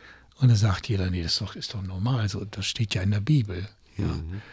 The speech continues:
Speaker 1: Aber das andere steht auch in der Bibel. Zwar ein bisschen verschleierter, aber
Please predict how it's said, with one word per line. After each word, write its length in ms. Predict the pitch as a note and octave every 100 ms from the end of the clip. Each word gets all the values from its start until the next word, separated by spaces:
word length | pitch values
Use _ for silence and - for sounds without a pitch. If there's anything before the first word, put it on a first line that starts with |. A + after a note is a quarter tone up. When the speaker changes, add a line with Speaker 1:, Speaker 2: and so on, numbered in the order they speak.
| -
Speaker 1:
Aber 120 | - B2
das 120 | -
andere 220 | B2+ A#2+
steht 320 | - A#2 -
auch 240 | F3 F#3 -
in 180 | G#2
der 140 | G2+ F#2
Bibel. 380 | - F2+ F2 G2
Zwar 200 | - B2+
ein 60 | B2+
bisschen 280 | C3+ -
verschleierter, 800 | A#2+ A#2 - A#2+ A2+ B2+ C#3+ D3
aber 280 | C3 A#2+ C3